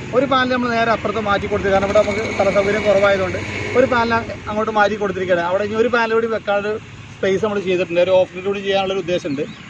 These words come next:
അപ്പോൾ അതിന് വേണ്ടി ഒരു സ്പേസ് നമ്മൾ കണ്ടിട്ടുണ്ട് കേട്ടോ. അപ്പോൾ അഞ്ച് പാനൽ നമ്മൾ ഈ ഒരു ലൈനിൽ കൊടുത്തിട്ടുണ്ട്. അപ്പൊ ഹാഫ് കട്ട് മോണോപർക്കിന്റെ വിക്രം സോളാറിന്റെ എം ടെൻ സോളാർ മോഡലാണ്, അഞ്ഞൂറ്റി നാല്പത്തഞ്ച് watts-ന്റെ ഹാഫ് കട്ട് മോണോപർക്ക് പാനലാണ്. ആറ് പാനൽ നമ്മൾ ഇൻസ്-, ഇൻസ്റ്റാൾ ചെയ്തിട്ടുള്ളത്. അതിൽ അഞ്ച് പാനൽ നമ്മൾ ഈ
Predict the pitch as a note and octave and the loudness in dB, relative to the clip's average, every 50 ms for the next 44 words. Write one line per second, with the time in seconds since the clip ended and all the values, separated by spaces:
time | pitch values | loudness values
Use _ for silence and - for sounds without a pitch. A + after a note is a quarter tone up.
0 | - - - G3 G3+ G#3+ G#3+ G#3+ G#3 G#3+ A3 G#3 A3 A3+ A3+ - - - - - | -10 -4 0 0 0 2 0 0 2 2 4 6 6 4 4 2 -4 -18 -20 -12
1 | - - G3 G3 F#3+ G#3+ G#3 G3+ G3 G3 F#3 E3+ E3 D#3 D3 C#3+ C#3 D#3+ D#3 D3+ | -4 0 2 2 2 2 0 0 0 0 0 0 -2 -4 -4 -4 -4 -4 -4 -4
2 | - - - - - - - - G3+ G#3+ A#3+ B3 C#4+ C#4 C4+ B3+ B3 B3 B3 B3 | -6 -8 -12 -20 -20 -8 -2 0 0 2 2 2 2 2 4 4 4 2 2 0
3 | B3 A#3+ A#3+ B3 B3 A#3 A3 G#3+ G#3+ G#3+ A3 G#3+ G3+ E3+ E3 F3+ D#3+ C#3+ D3 E3+ | 0 2 4 4 4 4 4 2 2 0 -2 -2 -2 -2 -2 -2 -2 -2 -6 -6
4 | - - - - - - - - - - - - - - - - A#3 G#3 B3 A#3+ | -8 -10 -16 -10 -8 -8 -6 -6 -6 -6 -6 -6 -4 -2 2 2 4 4 4 2
5 | A#3 - - C#4 - C#4 C4+ C4+ C4 C4 A#3 C4 C4 A#3+ B3 A#3+ B3 B3 C4 - | 2 2 2 2 4 4 4 4 2 2 2 2 2 2 2 2 2 0 0 -2
6 | - - - G3 G#3 - B3 B3+ B3 A#3 B3+ A#3+ A#3 A#3 A#3 A3 G#3+ G3+ G#3+ A3 | -6 -10 -8 -8 -6 -2 0 0 2 4 6 6 6 6 6 4 4 6 4 4
7 | - - - - F#3 G3+ G#3+ - - B3 B3 - B3 A3+ A3+ A3+ A3+ A3 A3 G#3+ | 4 0 -6 -4 -4 -4 -2 -2 -2 -2 0 4 6 8 8 8 6 4 2 0
8 | G#3 G#3+ G#3 F#3+ F3+ F#3+ - - - - F3+ F#3+ G3 G3+ - A#3 G#3+ G#3+ G3 G3 | 2 4 4 4 2 0 -4 -6 -6 -6 -6 -4 -6 -8 -6 -2 0 2 2 0
9 | - G#3 G#3 G#3 G#3 G#3+ G#3 G3 F#3+ - G3+ F#3+ G3+ G#3 - - - - - - | 0 -4 -8 -6 0 4 4 4 4 2 -4 -4 -2 -2 -4 -4 -10 -20 -18 -8
10 | - - - - - G3+ G3 G#3+ G3+ G3 F#3+ F#3+ F#3 F#3+ F#3 F3 E3+ F3 E3 D#3+ | -2 0 0 0 0 -2 -2 0 0 2 2 2 2 0 0 0 2 0 0 0
11 | D#3+ D3+ C3+ B2 - - - F3+ G3 A3 A#3 A#3 A#3 A#3 A3 G#3+ A3 A3 A3 A3 | 0 -2 -4 -6 -8 -8 -2 0 2 2 2 4 2 2 2 4 4 2 2 0
12 | G#3+ G3+ - - - G3 E3+ - - G3+ G3 G3 F#3+ F#3 F3 E3+ E3+ - - - | -4 -8 -12 -12 -14 -16 -12 -2 2 2 2 2 0 -6 -6 -6 -6 -6 -8 -10
13 | - - - F#3+ A3+ A#3 A3 A3+ B3 B3 C#4 B3+ C4 B3+ B3 B3 A#3+ B3 B3 | -14 -6 -2 0 2 2 2 0 -2 -4 -2 0 0 0 0 0 -2 -2 -2